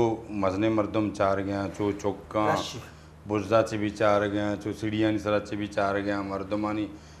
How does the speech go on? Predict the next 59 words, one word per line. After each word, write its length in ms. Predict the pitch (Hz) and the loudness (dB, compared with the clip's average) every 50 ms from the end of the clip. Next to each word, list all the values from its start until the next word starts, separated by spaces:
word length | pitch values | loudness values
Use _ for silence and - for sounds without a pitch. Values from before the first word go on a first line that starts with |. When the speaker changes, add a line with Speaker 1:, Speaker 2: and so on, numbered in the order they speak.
| - - | -14 -8
Speaker 1:
हाँ, 80 | 123 131 | -8 -6
जो 200 | - - 175 156 | 0 0 0 2
भीड़ 460 | 123 117 131 135 143 143 143 143 135 | 2 2 2 4 4 6 6 6 6
है। 140 | 131 117 101 - - | 6 4 2 0 -4
Speaker 2:
भीड़ 280 | 127 135 143 147 147 147 | -4 -2 0 0 0 0
है, 120 | 139 131 | -2 -4
हाँ। 280 | 131 - - - - - 113 | -6 -8 -10 -10 -10 -4 2
Speaker 1:
जो 120 | 139 151 | 2 2
सर्कस 540 | 147 - 135 127 123 123 - - 156 139 147 147 | 6 6 6 6 6 4 2 0 0 2 2 4
है, 120 | 147 139 127 | 4 4 4
कोई 140 | 123 135 | 4 0
तमाशा 580 | 127 - - 123 117 117 117 120 123 120 - 143 | 0 4 2 4 6 6 6 6 6 4 2 2
है। 220 | 143 135 127 110 | 2 2 2 0
Speaker 2:
कोक 380 | 95 82 - - 180 196 196 190 | -2 -4 0 2 4 4 4 4
भी 100 | 170 208 | 2 0
बिर 180 | 202 170 196 190 | 2 4 4 4
रहे। 200 | 180 175 180 165 | 4 4 2 0
Speaker 1:
कोक 440 | 127 113 110 113 120 131 135 131 123 | -2 -6 -6 0 4 6 6 6 6
भी 220 | 113 104 139 139 | 4 2 2 2
बिर 180 | 123 123 135 127 | 6 6 6 6
रहे। 280 | 120 123 127 127 123 113 104 - - - - - - - - | 6 4 4 2 2 2 -2 -6 -10 -18 -20 -20 -16 -6 0
कासे 300 | 123 120 117 113 127 131 | 2 2 2 4 2 2
या 160 | 127 127 120 | 4 4 2
कार 420 | 113 - 117 113 117 120 123 113 - | 4 4 6 8 8 8 6 4 0
चुगो, 240 | - 127 117 127 127 127 123 113 107 - - - - - - - - | -4 -4 0 0 0 2 0 0 -2 -4 -8 -18 -20 -20 -10 -4 -2
ना 80 | 117 | 0
ते 160 | 117 117 127 120 | 0 2 0 0
मर्दम 300 | 117 117 113 113 117 110 | 0 0 0 -2 -4 -4
पादा 500 | - - 117 104 101 110 110 127 131 123 | 0 4 8 8 8 10 8 8 6 6
बंद 280 | 120 123 127 127 123 | 4 2 2 4 2
गया। 280 | 127 123 120 127 123 123 | 2 2 2 0 0 0
Speaker 2:
हाँ। 300 | 120 120 - - - - - - - - - | 0 -2 -4 -6 -12 -18 -20 -20 -16 -4 2
Speaker 1:
हाँ, 120 | - 110 120 | 4 4 6
ये 120 | 123 127 | 6 4
तो 160 | 120 123 123 | 2 0 0
कभी 240 | 110 127 131 123 123 | 2 2 2 2 2
कम 240 | 120 127 131 127 127 | 0 0 0 2 2
हमा, 460 | 127 123 123 127 127 127 123 120 113 | 2 2 2 2 4 4 4 4 4
हमा 160 | 107 110 123 | 4 2 2
शोबाजी 680 | 123 123 - - 123 123 120 120 123 120 120 120 127 131 | 0 0 2 4 4 4 8 8 8 8 6 4 4 2
अलग 280 | 127 123 123 127 123 123 | 2 4 4 4 4 4
है। 180 | 127 127 113 | 4 2 2
Speaker 2:
ना 60 | - | -2
ते 100 | 156 147 | -4 -6
दस्ते 220 | - - - 170 165 | -4 2 6 6 6
बड्डा 240 | 156 165 151 160 160 | 6 4 2 0 0
जने 240 | 151 160 156 156 | 0 2 2 2
गया। 20 | 147 | 2
Speaker 1:
दस्ता 240 | 160 151 - 131 117 | 2 2 2 2 2
बड्डा 320 | 113 120 117 104 123 123 | 2 2 2 4 4 4
जाए 260 | 110 107 123 135 143 | 6 6 6 6 6
तो 160 | 143 143 147 | 4 2 2
जरूरी 440 | 131 120 123 123 127 131 131 135 135 | 4 6 6 6 6 4 4 4 2
है, 80 | 131 123 | 2 2
तो 120 | - 123 | 0 -2
जना 240 | 113 104 117 120 127 | 0 2 2 4 4
है 60 | 123 | 2
Speaker 2:
हाँ। 80 | 113 117 | 2 4
Speaker 1:
ना। 280 | 135 156 185 180 - | 4 2 2 0 -4